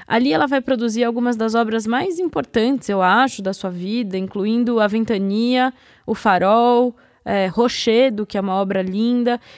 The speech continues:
que vão ter influência do expressionismo alemão, mas vão também, é, falar dessa paisagem, né, de onde ela tava pintando, literalmente,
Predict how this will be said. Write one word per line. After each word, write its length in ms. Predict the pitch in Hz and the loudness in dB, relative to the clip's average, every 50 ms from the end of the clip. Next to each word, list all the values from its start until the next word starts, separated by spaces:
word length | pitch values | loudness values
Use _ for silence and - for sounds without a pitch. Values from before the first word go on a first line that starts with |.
| - _ | -20 _
que 120 | - - 285 | -6 -4 -2
vão 280 | 233 240 285 339 415 370 | 0 2 2 2 0 0
ter 160 | - 277 262 | 0 0 2
influência 680 | 262 254 247 - - 226 202 196 214 247 294 - 277 226 | 2 0 -2 -4 -2 -2 -2 0 -2 -2 -2 -2 -2 -2
do 460 | 190 180 180 185 202 226 254 285 302 | -4 -4 -6 -6 -4 -2 -2 -2 -2
expressionismo 640 | 262 - - - 202 196 - 202 196 190 185 185 190 | -2 -4 -6 -8 -8 -8 -6 -6 -6 -6 -6 -6 -6
alemão, 460 | 185 180 180 185 190 214 247 302 339 - _ - - - _ - | -6 -4 -4 -4 -2 -2 -2 -2 -4 -6 _ -20 -20 -14 _ -4
mas 160 | 359 349 302 | -2 0 0
vão 180 | 339 349 359 | 0 0 0
também, 640 | 339 392 359 277 220 220 240 277 294 285 262 220 185 - - _ _ _ | 0 0 2 2 4 4 2 2 2 0 0 -2 -4 -6 -10 _ _ _
é, 320 | - - 214 220 208 208 214 | -6 -2 0 0 0 0 0
falar 360 | - - 254 240 247 254 262 | 2 2 4 4 4 4 2
dessa 260 | 233 262 247 - 269 | 2 0 -2 -2 -4
paisagem, 960 | 247 - 254 254 254 247 208 208 208 208 226 240 226 220 196 190 180 175 175 | -2 0 2 2 2 0 0 2 2 4 4 4 2 2 0 -2 -4 -4 -4
né, 320 | 170 175 185 190 202 214 214 | -4 -4 -4 -2 -2 -2 -2
de 160 | 202 196 214 | -2 0 0
onde 220 | 214 220 240 233 | 0 0 0 0
ela 200 | 240 214 220 226 | 0 0 0 0
tava 640 | 233 - - 208 196 202 208 214 196 202 214 214 220 | 0 0 2 4 4 4 4 2 0 -2 -2 -2 -2
pintando, 640 | 214 - 254 277 294 285 269 247 254 277 262 214 202 | -2 -4 -2 -2 -2 0 0 0 2 0 0 -2 -2
literalmente, 960 | 185 190 214 208 - 233 220 233 226 214 202 214 233 254 262 - - 214 190 | -2 -4 -4 -2 0 2 2 2 2 2 0 0 0 -2 -4 -4 -4 -6 -6